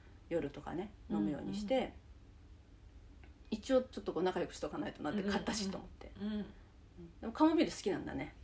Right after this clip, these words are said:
Speaker 2: カモミール、
Speaker 1: 本当？
Speaker 2: そう、なんかそういうハーブティーとか、
Speaker 1: うん。
Speaker 2: あとこう癖のある
Speaker 1: うんうん。
Speaker 2: お茶が好きで。
Speaker 1: あ、そうなんだ。
Speaker 2: うん。センブリ茶とかあるじゃん。
Speaker 1: あるね。
Speaker 2: すっごい苦いやつとか。
Speaker 1: はいはい。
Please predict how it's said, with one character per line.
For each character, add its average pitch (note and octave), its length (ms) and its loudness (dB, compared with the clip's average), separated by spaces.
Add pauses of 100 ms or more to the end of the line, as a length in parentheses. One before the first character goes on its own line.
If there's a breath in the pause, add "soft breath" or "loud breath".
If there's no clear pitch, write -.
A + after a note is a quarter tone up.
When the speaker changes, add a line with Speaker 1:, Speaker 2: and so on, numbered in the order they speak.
(320 loud breath)
Speaker 2:
カ B3 180 -6
モ B3 60 -6
ミ B3 100 0
ー A3+ 160 0
ル、 F3 40 -2
Speaker 1:
本 F3 160 -4
当？ G3 60 -6
Speaker 2:
そ G3+ 200 0
う、 - 40 -4
な G3+ 80 -2
ん F#3+ 40 -4
か G3 100 0
そ C4 180 -4
う - 20 -2
い C4+ 60 -2
う B3+ 100 -4
ハ D4+ 260 6
ー D4+ 80 2
ブ D#4 100 -2
テ - 160 -8
ィ G3+ 80 0
ー E3 40 -2
と - 120 -12
か、 E3 360 4
Speaker 1:
う G3 60 4
ん。 F3 180 0 (160)
Speaker 2:
あ - 40 -16
と F#3 60 -12
こ - 220 -10
う - 60 -18
癖 D4+ 300 2
の C#4+ 180 2
あ C4 120 4
る D3+ 280 0
Speaker 1:
う - 40 0
ん G3 40 4
う G3+ 400 8
ん。 F#3 40 6
Speaker 2:
お F3 40 4
茶 E3+ 140 2
が D3 60 -2
好 D#3 40 -2 (160)
き F#3 100 -4
で。 D#3+ 440 2
Speaker 1:
あ、 G#3+ 100 0
そ C4 160 2
う C4+ 100 10
な G#3 60 4
ん D#3+ 160 0
だ。 D#3 80 0
Speaker 2:
う D3+ 100 2
ん。 F#3 220 -6 (320)
セ - 180 -12
ン C4+ 80 -10 (140)
ブ D4+ 100 -8
リ D4+ 120 -8
茶 - 160 -12
と - 100 -14
か - 160 -14
あ E3+ 60 -10
る F3 120 -12
じ - 100 -14
ゃ - 40 -12 (200)
ん。 G3+ 40 -2
Speaker 1:
あ - 20 0
る E3 80 0
ね。 D3 60 2
Speaker 2:
す D#3 80 2
っ D#3+ 240 0
ご D#3+ 60 -6
い D#3 40 -8
苦 D#3 60 -6
い D#3 60 -6
や D3+ 80 -6
つ - 100 -16
と D3+ 100 -14
か。 - 140 -12
Speaker 1:
は F#3+ 120 2
い F3+ 40 2
は C4+ 260 -6
い。 D4 80 -8